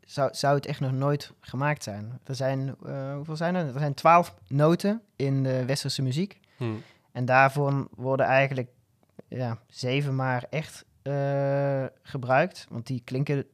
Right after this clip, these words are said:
Speaker 1: goed bij elkaar. Dus ja, hoe, in hoeveel manieren kun je zeven noten mixen?
Speaker 2: Ja.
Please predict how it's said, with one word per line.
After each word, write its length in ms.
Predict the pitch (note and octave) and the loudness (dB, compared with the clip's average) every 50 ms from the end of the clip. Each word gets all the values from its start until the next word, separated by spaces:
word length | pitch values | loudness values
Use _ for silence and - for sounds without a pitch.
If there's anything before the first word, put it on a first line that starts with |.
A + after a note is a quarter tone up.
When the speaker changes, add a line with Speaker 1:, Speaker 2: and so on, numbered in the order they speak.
| _ - | _ -10
Speaker 1:
goed 200 | - D3+ C#3 - | -6 -6 -6 -2
bij 120 | - B2+ | 2 2
elkaar. 460 | B2+ B2+ - C#3 C3+ D#3 F3 - - _ _ _ _ _ _ _ _ - _ _ _ _ _ _ _ _ | 2 4 4 2 0 0 0 -4 -10 _ _ _ _ _ _ _ _ -20 _ _ _ _ _ _ _ _
Dus 140 | - A#2 B2 | -6 -4 -2
ja, 120 | C#3 B2 A#2+ | 0 0 0
hoe, 140 | C3 C#3+ - | -2 -2 -2
in 140 | - C#3 C3+ | -2 -2 0
hoeveel 240 | B2+ C3 C3+ C#3+ C3+ | 0 0 0 0 0
manieren 360 | C3+ C3 C3+ C3+ C#3 C#3 C3+ | 0 2 2 0 0 -2 -2
kun 120 | - C3+ | 0 0
je 80 | C3 C3 | 0 2
zeven 340 | A#2+ C3 C3+ C#3+ C3 C3+ C3+ | 2 2 2 2 4 2 2
noten 600 | C3+ C3+ C#3 C#3 - C#3 C3+ C3 C3 C3 C3 B2+ - _ _ _ _ _ _ _ _ _ _ _ _ _ _ _ - | 4 4 4 2 2 2 2 2 2 0 0 -4 -8 _ _ _ _ _ _ _ _ _ _ _ _ _ _ _ -2
mixen? 480 | C#3 D3+ D3 - - G2+ G#2+ A#2 A#2 - _ _ - | 0 0 0 0 -4 -6 -6 -8 -8 -12 _ _ 0
Speaker 2:
Ja. 300 | C3 C3 C3 B2+ - | 2 4 4 4 2